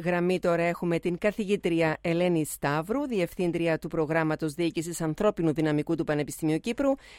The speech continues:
η οποία θα μας μιλήσει για ένα μεταπτυχιακό πρόγραμμα, το οποίο θεωρεί και θεωρείται γενικά απαραίτητο συστατικό στην ανταγωνιστικότητα, αποτελεσματικότητα και βιωσιμότητα οποιοδήποτε οργανισμού.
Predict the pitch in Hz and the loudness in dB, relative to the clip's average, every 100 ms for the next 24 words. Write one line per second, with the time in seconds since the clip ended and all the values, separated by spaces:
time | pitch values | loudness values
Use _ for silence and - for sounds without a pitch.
0 | - 294 269 269 277 277 247 214 214 220 | -12 0 0 2 0 2 0 0 0 0
1 | 240 240 226 220 220 214 - 247 262 233 | -2 0 2 4 4 2 2 2 2 0
2 | - 190 180 - 190 196 214 196 156 151 | -2 -2 0 2 0 4 4 4 4 2
3 | 214 214 226 233 220 - - - - 220 | 2 2 4 4 4 -2 -20 -6 2 6
4 | 165 143 170 285 - - 277 - 170 143 | 6 4 2 0 -2 0 2 4 4 4
5 | 190 196 143 139 135 143 220 277 - - | 2 0 0 0 0 0 0 0 -6 -20
6 | - 226 - 147 175 233 240 220 220 220 | -4 -2 2 4 2 2 0 0 0 0
7 | 202 208 214 220 196 175 165 160 151 147 | 2 4 2 2 2 4 2 2 0 -2
8 | - 165 226 226 214 202 190 170 160 135 | 2 2 2 2 2 0 0 0 0 -2
9 | 143 175 190 - 208 214 185 185 170 - | 0 0 2 0 2 0 2 2 2 0
10 | 139 175 180 190 185 - - - 151 170 | 2 2 2 0 2 2 0 2 2 0
11 | 170 165 160 156 147 156 143 | 0 0 0 0 0 0 0